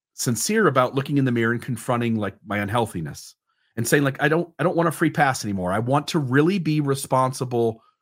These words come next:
for who I am and how I show up in the world." And I found that when I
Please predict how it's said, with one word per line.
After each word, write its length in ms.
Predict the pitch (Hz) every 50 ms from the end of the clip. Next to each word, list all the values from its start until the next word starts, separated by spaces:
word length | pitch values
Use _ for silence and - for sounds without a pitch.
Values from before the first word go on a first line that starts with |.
| _ _ -
for 80 | 117 107
who 160 | 107 135 147
I 100 | 156 151
am 260 | 135 120 120 120 117
and 80 | 107 101
how 180 | 92 117 113 113
I 80 | 113
show 240 | 110 - - 113 110
up 180 | 117 123 - 123
in 80 | 110
the 80 | 110 104
world." 340 | 95 98 95 98 95 92 - _ _ _ _ _ -
And 80 | 135
I 60 | 139
found 260 | 139 139 165 170 170 165
that 100 | 156 -
when 120 | 139 135
I 240 | 127 120 113 113